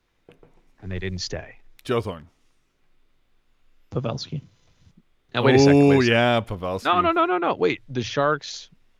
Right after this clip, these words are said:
Speaker 1: wanted to ki-, like, they made, th-, they matched everything. They went all the way up the ladder. Like,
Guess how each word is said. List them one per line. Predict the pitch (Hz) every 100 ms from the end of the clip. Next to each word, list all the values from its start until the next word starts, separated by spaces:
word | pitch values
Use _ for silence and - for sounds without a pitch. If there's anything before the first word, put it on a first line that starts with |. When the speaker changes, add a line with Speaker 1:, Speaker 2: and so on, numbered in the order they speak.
| 85
Speaker 1:
wanted | 95 127 147 151 139
to | 135
ki-, | - -
like, | 117 113
they | 110 113
made, | 101 117 127 127 123 113 - _ _ _ - 95
th-, | 98 -
they | 110 120 120 117
matched | 95 101 117 127 135
everything. | 123 127 110 123 120 120
They | 104
went | 110 110
all | 113
the |
way | 117 113
up | 110
the | 104
ladder. | 104 104 104
Like, | 107